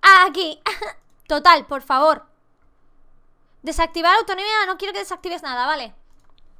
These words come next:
Esto es lo que pasa cuando, pues eso, me lío muy fuertemente. ¿Yo no había llamado a este chico para que viniera o es que también le hace falta un mapa para venir?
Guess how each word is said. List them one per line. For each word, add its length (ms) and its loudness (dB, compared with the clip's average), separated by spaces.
Esto 160 -18
es 60 -8
lo 80 -4
que 80 -8
pasa 220 -6
cuando, 460 -4
pues 220 -16
eso, 320 -20
me 240 -10
lío 240 -8
muy 140 -12
fuertemente. 580 -14
¿Yo 220 -4
no 100 2
había 260 2
llamado 380 0
a 40 0
este 260 -10
chico 220 -10
para 220 0
que 100 -8
viniera 440 -2
o 80 2
es 120 -4
que 120 -6
también 380 -4
le 60 -2
hace 160 -6
falta 240 -6
un 220 -12
mapa 320 2
para 220 0
venir? 400 -8